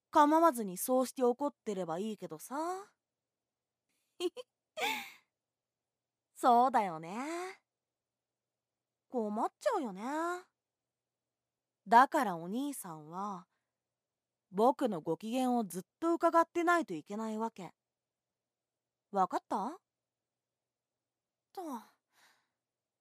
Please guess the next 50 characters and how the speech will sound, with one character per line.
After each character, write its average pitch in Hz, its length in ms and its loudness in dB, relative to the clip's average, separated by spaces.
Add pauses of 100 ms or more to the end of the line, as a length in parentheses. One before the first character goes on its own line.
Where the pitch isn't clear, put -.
(380)
ち - 80 0
ょ 381 60 2
っ - 60 -8 (180)
と 226 140 -10
怖 220 300 -4
が 302 120 0
ら 359 100 -4
し - 80 -16
ち - 80 -12
ゃ - 20 -6
っ 294 60 -10
た 254 140 -14
け 240 100 -10
ど。 202 200 -6 (1600)
言 269 120 -8
っ - 20 -14
た 370 140 0
で 370 100 -2
し - 80 -12
ょ？ 277 240 -6 (1900)
お 220 120 -6
兄 254 220 -4
さ 196 240 -6
ん、 180 120 -16 (840)
僕 220 380 2
好 359 160 4 (100)
み 190 140 -4
の 156 200 -8
男 262 380 -4
だ 185 120 0
っ 262 80 -4 (220)
て。 180 180 -18 (1500)
だ 208 180 4
か 247 140 0
ら 185 140 0
お 160 100 -6
兄 269 220 -4
さ 233 160 -6
ん 202 60 -10
と 180 100 -16
そ 202 180 -12
う 220 60 -6
い 254 40 -4
う 269 60 -8
こ 285 100 -10
と 220 100 -16
す 196 140 -16
る 214 80 -8
の 233 140 -6
は、 208 320 -8